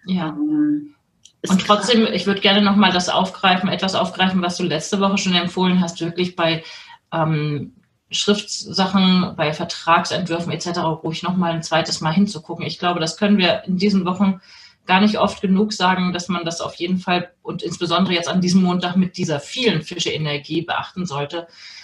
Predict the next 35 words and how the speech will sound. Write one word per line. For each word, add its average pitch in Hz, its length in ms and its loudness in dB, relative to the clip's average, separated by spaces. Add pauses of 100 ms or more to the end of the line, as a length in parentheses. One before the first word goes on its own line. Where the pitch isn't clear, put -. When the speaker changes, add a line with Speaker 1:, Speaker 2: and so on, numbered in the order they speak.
(220)
Speaker 1:
Ähm, 160 320 -2
ich - 260 -8
sehe 185 160 4
schon 220 220 4
auch, 208 320 4
jetzt 175 180 -2
wenn 185 80 0
es 180 140 0
ganz 165 240 -2
konkret, 202 500 -2
pragmatisch 160 640 0
um 160 100 -6
berufliche 185 540 0
Geschichten 170 480 -4
geht, 156 380 -4
auch 185 160 0
ein 156 160 -2
Risiko, 165 580 -2
über 156 140 -2
den 160 160 -2
Tisch - 240 0
gezogen 190 420 2
zu 180 160 -4
werden 170 260 0
oder 170 200 0
dass 180 180 0
einem 180 260 0
etwas 180 340 -4
entgeht, 175 500 0
was 180 160 -2
wichtig 202 340 -2
sein 151 280 0
könnte. 165 440 -6 (400)
Insofern 165 600 -4 (460)
da 180 640 4